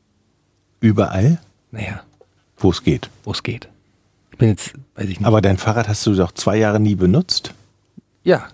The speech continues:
Speaker 2: das ist korrekt. Aber dann hab ich's halt benutzt.
Speaker 1: Benutzt es immer noch?
Speaker 2: Ja.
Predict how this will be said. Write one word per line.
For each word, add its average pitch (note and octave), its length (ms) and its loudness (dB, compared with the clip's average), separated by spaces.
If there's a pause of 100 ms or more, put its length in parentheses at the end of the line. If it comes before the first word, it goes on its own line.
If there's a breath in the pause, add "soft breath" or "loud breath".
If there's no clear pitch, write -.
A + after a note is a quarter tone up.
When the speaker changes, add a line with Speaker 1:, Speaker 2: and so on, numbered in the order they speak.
(120)
Speaker 2:
das - 220 -6
ist - 140 -12
korrekt. C#3+ 440 -2
Aber G2+ 140 -2
dann A#2+ 260 2
hab C3+ 120 2
ich's G#2 160 -4
halt F2+ 140 -2
benutzt. F#2 400 -10 (200)
Speaker 1:
Benutzt B2 360 -2
es A2 100 2
immer G#2+ 180 2
noch? G3+ 260 0
Speaker 2:
Ja. D#4 180 -2